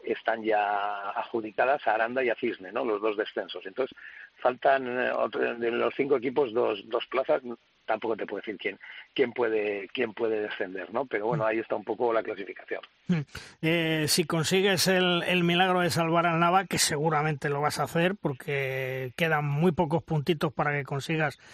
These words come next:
Speaker 2: en esas cinco jornadas, y una vez más sacas un equipo que estaba prácticamente desahuciado, ya lo hiciste con el Benidorm, ahora lo haces con el Nava, eh, ¿vas a seguir en Asobal o vas a aceptar esa oferta que dicen tienes para dirigir una selección de Oriente Medio?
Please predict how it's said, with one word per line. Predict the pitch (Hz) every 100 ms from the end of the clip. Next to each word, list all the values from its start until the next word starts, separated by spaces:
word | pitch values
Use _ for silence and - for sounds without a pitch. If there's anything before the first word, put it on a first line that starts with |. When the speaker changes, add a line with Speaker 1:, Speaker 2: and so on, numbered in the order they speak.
| - -
Speaker 2:
en | 160
esas | 160 160 151 -
cinco | 165 160
jornadas, | 147 156 170 165
y | 160
una | 170 160
vez | 143
más | 160 160
sacas | 180 156 156
un | 170
equipo | 143 147 151 147
que | 131
estaba | 135 - 160 151 - - _
prácticamente | 165 160 170 160 160 143
desahuciado, | 156 156 156 - 185 214
ya | 208
lo | 160
hiciste | 147 156
con | 156
el | 151
Benidorm, | 147 143 151 190 175
ahora | 156
lo |
haces | 151 151
con | - 156
el | 156
Nava, | 175 190 190 - - - -
eh, | 160 156 151 147 143
¿vas | 143 -
a | 233
seguir | 226 226 214
en | 214
Asobal | 202 208 214 226 226 208
o | 185 180
vas | 185
a | 208
aceptar | - 180 208 202
esa | 156 185
oferta | - 196 175 185
que | 170
dicen | 180 - 185 160
tienes | 185 175 -
para | 170 165
dirigir | 165 156 190
una | 175 165
selección | 151 156 139 180 165
de | 151
Oriente | 151 143 143
Medio? | 127 123 -